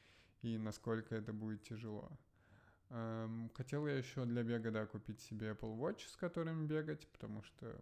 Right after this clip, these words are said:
планирую готовиться к марафону и с онлайн-тренером, чтоб какие-то показатели были.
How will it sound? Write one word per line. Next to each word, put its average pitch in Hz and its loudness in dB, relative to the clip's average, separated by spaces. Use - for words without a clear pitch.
планирую 110 2
готовиться 110 -2
к - -20
марафону 113 0
и 113 0
с - -4
онлайн-тренером, 113 4
чтоб - -4
какие-то 143 -2
показатели 131 0
были. 117 0